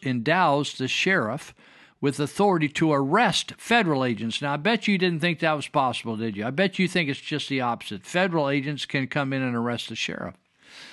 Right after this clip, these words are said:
The sheriff has got incredibly, incredible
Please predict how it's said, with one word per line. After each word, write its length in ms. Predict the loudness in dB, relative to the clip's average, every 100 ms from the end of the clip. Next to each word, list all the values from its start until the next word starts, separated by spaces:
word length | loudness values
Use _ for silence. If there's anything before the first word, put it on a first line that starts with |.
| -20 -20 -4
The 140 | 0
sheriff 400 | 4 4 4 4
has 160 | 2 2
got 320 | 2 2 -2 -4
incredibly, 800 | -2 -2 0 2 2 2 0 -2 -10 -8
incredible 540 | -4 0 2 2 -2